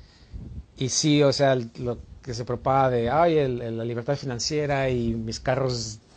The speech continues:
este, no sé, carros, eh, de lujo", y, o sea, eso, eso en realidad está bien, te motiva, pero, pero ¿cuál es el fondo? ¿En realidad tú, eso es lo que tú quieres? ¿Eso es lo que tú a-, aspiras?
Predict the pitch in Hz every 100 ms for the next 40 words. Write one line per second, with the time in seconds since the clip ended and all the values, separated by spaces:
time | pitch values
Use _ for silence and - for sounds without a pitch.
0 | - 123 107 - 117 110 107 107 110 120
1 | - 113 107 - - - - - 123 123
2 | 127 117 110 107 104 104 101 123 139 -
3 | 135 127 113 107 - - - - - _
4 | _ - 135 131 - - _ - - -
5 | 156 143 196 156 165 160 190 143 139 151
6 | - - - - - - - - - 196
7 | 156 160 147 135 - 156 123 131 123 113
8 | - _ _ - - - 135 135 170 156
9 | 147 139 127 135 143 160 175 175 165 180
10 | 180 127 - 151 - 123 139 262 - -
11 | - 160 175 - 123 - - 143 156 127
12 | 123 120 - - 123 160 240 269 -